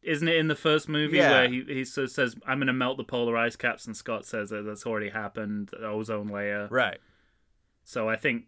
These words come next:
Speaker 2: All right, so they mention
Speaker 1: fact
Speaker 2: it, but doesn't happen.
Speaker 1: Right.
Speaker 2: All right. This is gonna,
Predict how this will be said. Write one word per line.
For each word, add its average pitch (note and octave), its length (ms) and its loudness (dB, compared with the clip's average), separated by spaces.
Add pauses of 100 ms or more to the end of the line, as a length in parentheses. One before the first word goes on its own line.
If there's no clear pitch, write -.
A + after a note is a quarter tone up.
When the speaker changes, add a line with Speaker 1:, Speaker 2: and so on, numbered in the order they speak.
(140)
Speaker 2:
All F3+ 120 8
right, A2+ 200 6
so F3+ 80 0
they G#3 160 2
mention F3 340 6
Speaker 1:
fact D3 40 0
Speaker 2:
it, C#3 160 4 (140)
but C3+ 200 4 (260)
doesn't C3+ 240 4
happen. A#2 520 0 (680)
Speaker 1:
Right. A2+ 300 -2
Speaker 2:
All C#3 100 8
right. G2 200 4 (920)
This E3+ 200 -4
is E3 60 -10
gonna, C#3+ 460 6